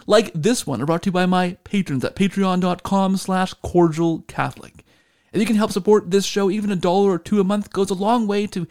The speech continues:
helping to keep this thing going and keep this thing growing.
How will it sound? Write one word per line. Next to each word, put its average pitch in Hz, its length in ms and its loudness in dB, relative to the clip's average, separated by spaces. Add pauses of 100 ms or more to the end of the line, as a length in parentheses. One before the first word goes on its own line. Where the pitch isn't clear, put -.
(260)
helping 262 280 0
to 196 60 2
keep 226 280 -6
this 202 180 0
thing 175 400 -4
going 226 420 4
and - 200 -8 (260)
keep 208 220 -2
this 180 180 2
thing 175 480 -4
growing. 127 540 2